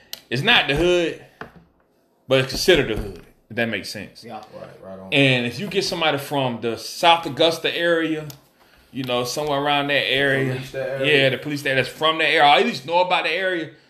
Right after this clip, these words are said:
Speaker 1: it'll be a lot easier versus, 'cause he know everybody.
Speaker 3: Yeah.
Speaker 1: You get what I'm saying?
Speaker 3: And
Speaker 1: Like,
Speaker 3: not, not
Speaker 1: in that one
Speaker 3: saying,
Speaker 1: area. Yeah.
Speaker 3: and, and then too with that, you, you want, you want that person to police that area, but at the same time, that professionalism,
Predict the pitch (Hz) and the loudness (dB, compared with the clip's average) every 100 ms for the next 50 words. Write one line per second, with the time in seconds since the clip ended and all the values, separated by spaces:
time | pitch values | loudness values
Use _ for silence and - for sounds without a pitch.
0 | _ _ _ _ - 147 139 127 123 135 | _ _ _ _ 0 2 2 0 2 2
1 | 131 - 156 143 117 117 107 110 127 120 | 2 0 -6 -6 -6 -6 -6 -4 -2 -4
2 | 107 107 127 139 139 151 120 107 101 90 | -8 -12 -12 -8 -4 -2 -2 -4 -6 -12
3 | 92 - - - - - 92 95 - 113 | -14 -16 -20 -20 -20 -20 -16 -16 -8 -2
4 | 120 117 117 - 120 117 117 113 113 165 | 0 0 -2 -4 -2 0 2 4 4 2
5 | 175 180 190 185 131 113 147 139 107 98 | 2 4 4 4 2 4 4 4 2 -4
6 | 107 151 120 160 156 156 156 165 160 - | -6 -2 0 0 -6 -6 -6 -8 -10 -8
7 | 175 151 131 160 170 - - _ _ _ | -8 -6 -8 -6 -4 -6 -10 _ _ _
8 | _ - 131 135 123 147 143 151 139 - | _ -20 -18 -16 -10 -6 -2 -2 -4 -8
9 | - _ _ - - 117 135 156 - 143 | -16 _ _ -20 -18 -12 -4 -4 -4 -4
10 | 135 - 131 - 113 - 120 120 131 120 | -4 -4 -6 -6 -10 -8 -8 -8 -10 -8
11 | - 131 131 117 113 120 - - _ _ | -6 -2 -2 -2 -4 -6 -8 -12 _ _
12 | 98 - 135 127 123 135 139 127 117 - | -14 -10 -8 -8 -8 -8 -6 -8 -10 -16
13 | _ 101 117 - - 117 143 143 117 113 | _ -12 -10 -10 -14 -12 -2 -2 -2 -6
14 | 113 104 101 | -6 -6 -8